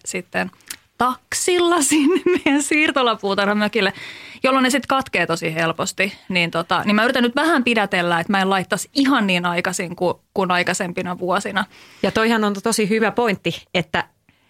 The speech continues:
Speaker 2: esikasvatushommissa, niin siinä kannattaa vähän pidätellä itse asiassa itseään, että helposti tulee jo silloin joskus helmikuun lopulla, kun alkaa vähän kevätaurinko paistaa, että ei vitsi, ja silloinhan kaikki siemenkatalogit ilmestyy, tai itse asiassa siemenet tulee jo kauppoihin helmikuussa.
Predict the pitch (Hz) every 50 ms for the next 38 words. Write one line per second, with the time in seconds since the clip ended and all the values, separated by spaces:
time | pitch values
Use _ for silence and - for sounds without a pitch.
0 | _ _ 185 220 247 262 - 196 - - 180 185 170 - 190 175 175 170 170 -
1 | - 170 - - _ _ _ _ 180 170 165 170 165 - _ _ _ - - 247
2 | 247 240 233 - 294 302 277 190 - - 170 - 104 156 156 165 156 - 170 165
3 | 143 165 - - 143 147 - - 156 170 - - - 143 156 175 - 170 180 -
4 | - - - 175 165 - - 202 185 185 175 165 165 165 - - 175 170 - -
5 | - - - - - - - 170 - - - - _ - 180 214 226 226 208 196
6 | 165 - 190 - - - _ _ - - - _ _ - 214 208 196 185 180 175
7 | 170 170 - - - - 170 170 175 175 175 - - - - 214 202 202 196 190
8 | 175 - 175 175 175 190 185 190 190 175 170 - 170 170 165 170 165 170 170 170
9 | - 190 180 180 180 175 165 160 175 175 - 175 - - 175 170 175 170 - -
10 | 120 165 160 - - - 170 180 180 180 190 190 - - 180 170 170 - - -
11 | 185 170 180 170 175 170 160 - 175 170 - 180 - 208 185 180 180 175 175 170
12 | - 160 165 170 165 170 165 - - 175 175 180 180 170 - - 127 - - 196
13 | 175 202 - 247 233 220 190 - - - 277 247 214 185 170 170 170 - 185 180
14 | 175 175 185 180 247 247 233 - - - 170 165 165 175 170 170 208 196 175 165
15 | 160 170 - 185 175 156 160 - - - -